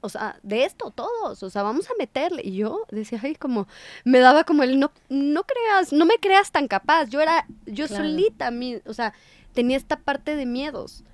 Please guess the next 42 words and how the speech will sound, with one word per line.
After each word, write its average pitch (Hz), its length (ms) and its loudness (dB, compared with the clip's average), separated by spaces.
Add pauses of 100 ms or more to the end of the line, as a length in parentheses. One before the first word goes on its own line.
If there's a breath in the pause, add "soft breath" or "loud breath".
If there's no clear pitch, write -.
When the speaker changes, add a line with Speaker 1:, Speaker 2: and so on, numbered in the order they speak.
(440 soft breath)
Speaker 1:
Y 220 80 -10
que 226 120 -2
también 247 360 -2
en 294 120 -2
el 240 80 -4
libro 220 180 -4
hablamos 240 360 -2
de 233 80 -4
esta - 160 -10
parte 262 300 -6
de 269 100 -4
miedos, 220 340 -4
porque - 260 -8
los 208 140 0
miedos 254 240 4
nunca 262 240 2
se 196 180 -2
van, 170 380 -4 (280)
nunca. 220 640 -2 (160)
Pero, 170 160 -10
pues, - 160 -12
hay 190 80 -6
que - 100 -12
aprender 240 460 -6
a, 202 420 -8
a, 175 320 -8
pues, 170 220 -10
hacerlo 262 320 -8
con 185 180 -10
miedo. 269 320 0 (680 soft breath)
Entonces, 254 760 4
este, 202 720 0
pero 214 300 4
fue 233 220 0
el 240 80 0
valor. 262 340 4 (340 soft breath)
Y 247 140 0
las 240 220 0
otras 294 300 -2
dos 302 280 0
es - 140 -12
eso, 285 320 -8